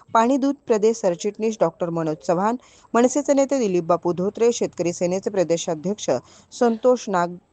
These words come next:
नागरगोजे यांच्या हस्ते करण्यात आलं. यावेळी बोलताना मनसे नेते बाळा आनंदगावकर म्हणाले की, संपूर्ण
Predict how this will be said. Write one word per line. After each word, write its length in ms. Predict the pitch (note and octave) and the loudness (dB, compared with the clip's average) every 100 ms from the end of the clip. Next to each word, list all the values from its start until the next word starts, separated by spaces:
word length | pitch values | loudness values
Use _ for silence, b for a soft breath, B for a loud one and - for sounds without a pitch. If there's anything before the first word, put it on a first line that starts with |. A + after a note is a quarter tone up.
| - | -6
नागरगोजे 680 | G3 F3+ F#3+ B3+ A#3 A3 C4+ | 0 2 2 2 2 2 0
यांच्या 340 | F#3+ E3 F3+ | -2 -2 -6
हस्ते 300 | F3+ - D#3 | -8 -6 -6
करण्यात 400 | F#3 G3 D3 C#3+ | -2 -2 -2 -2
आलं. 120 | D#3 - b b b | -2 -2 b b b
यावेळी 220 | G#3+ A3+ | 4 6
बोलताना 380 | A3 G#3+ A#3 A#3+ | 6 4 2 0
मनसे 320 | A#3 F3 G3 | -2 -4 -4
नेते 220 | F#3 F3+ | -4 -2
बाळा 380 | G#3 F3 F3 F3+ G#3+ b b b b b - | 0 2 2 -2 -6 b b b b b -4
आनंदगावकर 840 | F3+ F3 G3+ A#3 A#3+ A#3+ A#3+ B3+ - | 0 2 2 2 2 2 2 -2 -2
म्हणाले 460 | F#3 F3+ A3 F3+ C#3+ | -8 -2 -2 0 -2
की, 300 | - G3 G3+ | -2 -4 -4
संपूर्ण 760 | - F#3+ F#3 B3 B3+ C4+ C#4 | -4 -6 -4 -2 2 2 2